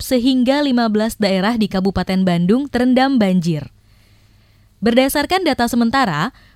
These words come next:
pemerintah Kabupaten Bandung mencatat sebanyak dua puluh empat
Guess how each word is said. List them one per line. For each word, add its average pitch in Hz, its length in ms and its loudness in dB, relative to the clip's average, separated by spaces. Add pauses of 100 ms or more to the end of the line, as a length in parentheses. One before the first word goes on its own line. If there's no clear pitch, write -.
pemerintah 269 480 2
Kabupaten 226 560 0
Bandung 208 400 2
mencatat 220 480 -2
sebanyak 196 560 0
dua 226 240 2
puluh 277 240 0
empat 233 240 -2